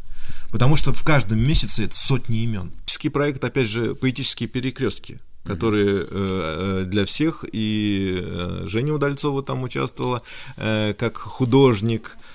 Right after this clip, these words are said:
Speaker 1: и, э, Оля приходила как, э,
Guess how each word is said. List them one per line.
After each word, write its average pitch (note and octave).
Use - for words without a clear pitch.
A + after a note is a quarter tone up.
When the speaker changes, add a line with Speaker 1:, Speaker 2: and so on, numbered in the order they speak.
Speaker 1:
и, A#2+
э, F#2+
Оля C#3+
приходила A#2
как, A2
э, G2+